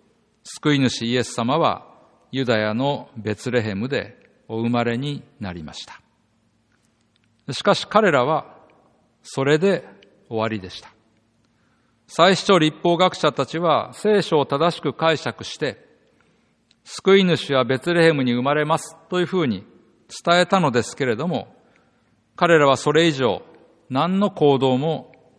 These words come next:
起こさないのです。東方の学者たちによってユダヤ人の王誕生の知らせを聞きました。そして聖書によってその場所がベツレヘムであるということを突き止めました。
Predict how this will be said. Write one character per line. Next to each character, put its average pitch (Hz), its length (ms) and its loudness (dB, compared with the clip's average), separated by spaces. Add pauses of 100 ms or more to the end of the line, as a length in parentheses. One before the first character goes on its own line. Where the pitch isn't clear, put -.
起 113 80 -14
こ 127 100 -8
さ 127 160 -4
な 95 160 -6
い 101 80 -20 (200)
の 95 120 -18
で 104 100 -20
す。 - 240 -20 (1700)
東 170 220 4
方 175 160 6
の 170 120 2
学 170 180 4
者 165 120 2
た 143 140 4
ち 139 140 -4
に 139 100 0
よ 139 120 0
っ - 180 -14
て 160 400 0
ユ 135 100 -8
ダ 156 120 2
ヤ 156 120 6
人 131 280 -4
の 135 300 -4
王 117 60 0
誕 127 320 -4
生 127 220 -8
の 131 100 -6
知 - 140 -12
ら 131 120 -2
せ - 140 -10
を 139 140 -4
聞 - 120 -18
き 113 120 -8
ま 107 100 -4
し - 140 -16
た。 - 120 -20 (1120)
そ 165 140 0
し 143 60 -2
て 156 100 0
聖 202 260 4
書 170 140 0
に 151 120 -2
よ 143 100 0
っ 139 60 -8
て 165 160 -2
そ - 100 -6
の 156 140 -2
場 147 100 2
所 156 140 -8
が 151 140 0
ベ 143 120 0
ツ 175 140 -6
レ 175 100 2
ヘ 175 60 2
ム 151 100 -4
で 131 100 0
あ 147 120 4
る 143 140 -4
と 127 180 -8
い - 20 -6
う 123 60 -6
こ 139 100 -8
と 160 140 -4
を 120 80 -2
突 - 140 -14
き 170 80 -4
止 151 140 -2
め 139 120 -4
ま 123 100 -4
し - 140 -14
た。 123 100 -20